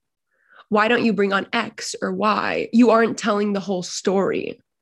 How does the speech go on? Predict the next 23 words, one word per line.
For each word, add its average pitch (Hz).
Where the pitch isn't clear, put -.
Or, 214
like, 196
"You're 220
making 233
it 220
seem 233
like 190
everyone 208
is 202
so 202
traditional 196
or 160
closed-minded. 190
The 220
narrative 214
you're, 190
you're 196
describing 196
just 185
simply 214
isn't 196
true -
anymore." 92